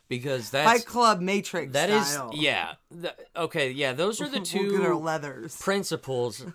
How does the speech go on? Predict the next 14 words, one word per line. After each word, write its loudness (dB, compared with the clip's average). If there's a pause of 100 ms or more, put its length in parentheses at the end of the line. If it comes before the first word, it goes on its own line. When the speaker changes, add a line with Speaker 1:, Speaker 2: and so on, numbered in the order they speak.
Speaker 1:
on -6
which -6
this -10
podcast -6
is -10
based, -4
is -10
that, -4 (320)
uh, 2 (400)
uh, 0
Fight 0
Club -4 (460)
rules, -6 (340)
um, -6